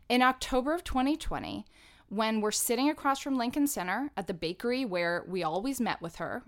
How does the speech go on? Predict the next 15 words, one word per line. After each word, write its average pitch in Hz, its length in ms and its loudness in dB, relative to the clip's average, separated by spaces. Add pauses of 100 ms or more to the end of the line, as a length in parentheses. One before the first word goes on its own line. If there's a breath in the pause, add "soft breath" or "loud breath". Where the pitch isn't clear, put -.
And 185 140 -6
there 170 200 -8
was, 165 80 -6
she - 140 -4
had 165 120 -4
this, 160 180 -8
like, 147 180 -6
constellation 220 720 0
of 277 80 0
friends. 160 400 -4
We 165 80 -4
all 160 100 0
became 180 420 -6 (120)
chosen 196 460 -2
family. 135 520 -8